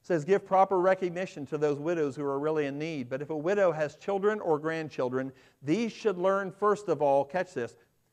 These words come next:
"first of all, to put their religion into practice by caring for their own family and so repaying their parents and grandparents,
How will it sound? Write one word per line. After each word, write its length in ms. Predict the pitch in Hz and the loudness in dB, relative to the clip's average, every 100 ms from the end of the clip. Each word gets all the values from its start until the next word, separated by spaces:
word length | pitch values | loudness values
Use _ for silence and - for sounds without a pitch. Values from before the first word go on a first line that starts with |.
| _ _ - | _ _ 2
"first 280 | 214 269 | 4 4
of 80 | 185 | 2
all, 140 | 180 175 | 2 2
to 160 | 175 | 0
put 240 | - 233 233 | 0 2 4
their 140 | 202 | 4
religion 540 | 170 160 196 202 226 | 4 6 6 4 0
into 300 | 226 214 - 185 | -4 -6 -6 -8
practice 760 | - 208 196 190 139 127 - _ _ - | 0 2 2 0 -4 -6 -10 _ _ -4
by 140 | 160 | -4
caring 440 | 160 196 208 208 | -4 -2 -2 -4
for 120 | 185 175 | -6 -4
their 180 | 170 180 | 0 0
own 200 | 185 160 | -2 -4
family 600 | 196 190 175 139 135 131 _ | -6 -4 -4 -4 -6 -10 _
and 180 | 156 143 | -10 -10
so 240 | - 190 180 | -4 0 0
repaying 580 | 175 151 185 185 180 | 0 -4 -6 -6 -6
their 140 | 170 147 | -6 -6
parents 440 | 175 170 160 147 | -6 -8 -8 -10
and 120 | 160 | -12
grandparents, 680 | 147 156 147 139 131 127 | -8 -8 -8 -10 -8 -10